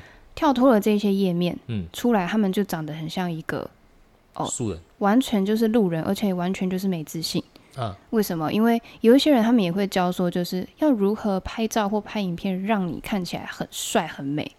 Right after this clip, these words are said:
Speaker 2: 啊哈哈。
Speaker 1: 对，然后就是像我曾经看过一个影片，就是当你就是，呃，例如说你就摆一些自以为很美很帅的姿势，
Speaker 2: 嘟嘴吗？
Speaker 1: 然后，呃，那个是，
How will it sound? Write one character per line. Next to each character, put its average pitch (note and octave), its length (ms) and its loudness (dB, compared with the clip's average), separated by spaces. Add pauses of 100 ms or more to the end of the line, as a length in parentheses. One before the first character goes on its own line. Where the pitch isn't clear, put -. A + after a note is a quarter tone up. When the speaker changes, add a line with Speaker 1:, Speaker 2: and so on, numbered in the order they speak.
Speaker 2:
啊 A#2 160 -2
哈 B2+ 220 -2
哈。 A#2+ 200 -6 (140)
Speaker 1:
对， - 200 -2
然 G3 100 -2
后 A3 100 2
就 A#3+ 140 2
是 A3 260 0 (240)
像 C#4 180 2
我 F#3 60 0
曾 F#3+ 140 2
经 A3+ 100 2
看 A3 140 2
过 G#3 100 2
一 G3 40 2
个 F#3 60 -2
影 E3 180 -2
片， F#3+ 200 -2
就 F#3 100 -2
是 F3+ 260 -6 (200)
当 C#4+ 180 6
你 G3 200 4
就 G#3 120 -4
是， G#3 360 -2
呃， - 400 -4
例 A3+ 80 0
如 G#3 100 0
说 G3 220 -2
你 F3 80 -2
就 G#3+ 120 0
摆 E3+ 220 -6
一 F3+ 60 -2
些 G3 220 0
自 - 200 -4
以 F3 80 -2
为 - 300 -4
很 - 160 -6
美 F3 220 -2
很 E3 120 -8
帅 F3+ 240 -4
的 D3+ 60 -8
姿 D3 200 -10
势， - 280 -8 (140)
Speaker 2:
嘟 A#2 140 0
嘴 G3+ 140 -2
吗？ F#3 80 6
Speaker 1:
然 F#3 140 0
后， - 300 4 (360)
呃， E3+ 140 0 (120)
那 G3+ 80 -2
个 G3 100 0
是， G3 160 -6